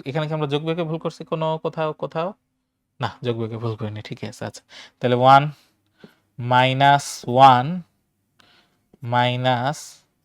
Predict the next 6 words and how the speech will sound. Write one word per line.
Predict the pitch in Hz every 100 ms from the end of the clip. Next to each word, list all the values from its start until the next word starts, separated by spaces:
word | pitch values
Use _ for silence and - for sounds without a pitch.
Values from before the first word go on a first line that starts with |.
| _ _ _ _ 120
minus | 117 120 123 127 -
ওয়ান | 135 127 123 -
plus | 123 117 127 180 - - - _ _ _ _ - _ _ - -
cos | 123 117 123 -
square | - 120 117 120
A, | 113